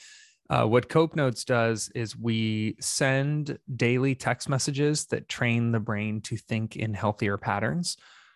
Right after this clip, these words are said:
So think peer support, 'cause all the messages are written by peers with lived experience, but then, like, brain training, health education, neuroscience stuff, because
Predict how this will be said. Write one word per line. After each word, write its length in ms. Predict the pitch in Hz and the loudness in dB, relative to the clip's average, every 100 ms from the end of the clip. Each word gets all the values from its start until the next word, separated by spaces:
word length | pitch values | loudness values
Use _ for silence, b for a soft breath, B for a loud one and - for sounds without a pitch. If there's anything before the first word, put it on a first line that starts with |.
| b _ - | b _ -2
So 320 | - 123 113 | 4 6 6
think 540 | - 143 127 110 - | 4 2 4 2 -4
peer 240 | - 160 165 | 0 2 4
support, 520 | 185 - 196 196 196 | 2 2 4 4 2
'cause 140 | - - | -4 0
all 140 | 127 | 0
the 80 | 120 | 2
messages 480 | 117 110 123 123 117 | 0 -2 -4 -2 0
are 80 | |
written 240 | 110 110 123 | 0 -2 -2
by 160 | 110 | 0
peers 380 | 107 120 110 107 | -2 -2 -2 -2
with 160 | 110 - | -4 -4
lived 160 | 101 | -6
experience, 580 | 107 - 131 143 165 - B B B B - | -6 -2 0 2 0 -2 B B B B 0
but 180 | 131 | 2
then, 640 | 143 127 123 120 117 117 - | 4 6 6 6 6 4 0
like, 280 | 127 113 107 | 0 0 0
brain 280 | 123 120 120 | 2 4 2
training, 440 | - 120 113 110 | 0 0 2 0
health 320 | 104 120 113 117 | -2 -4 -6 -4
education, 640 | 113 - 110 - 113 104 | -6 -2 -2 0 -2 0
neuroscience 640 | 113 117 107 110 104 135 | 2 2 0 -2 -4 -6
stuff, 380 | - 107 107 - | -4 -2 -2 -4
because 360 | 113 - 110 - | -6 0 0 0